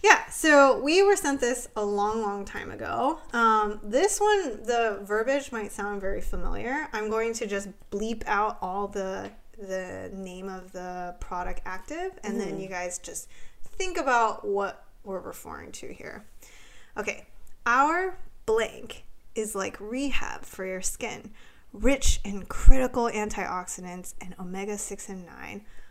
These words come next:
Speaker 1: Blank nourishes and balances while restu-, restoring a youthful glow and remains in its purest form. And it says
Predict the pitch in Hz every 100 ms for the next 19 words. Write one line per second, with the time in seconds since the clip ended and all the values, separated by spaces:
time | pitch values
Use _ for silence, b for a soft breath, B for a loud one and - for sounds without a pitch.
0 | b - - 294 233 196 - - - 196
1 | 190 196 226 226 254 247 233 - 180 180
2 | 185 185 208 214 214 208 202 180 175 175
3 | - - 202 - - 208 190 - 240 233
4 | 202 190 196 B B B 190 190 220 339
5 | - 294 247 220 202 196 - 185 180 190
6 | 208 240 240 233 - 190 170 - - -
7 | 180 175 180 - - - - - 220 -
8 | B B B B B 190 - 190 185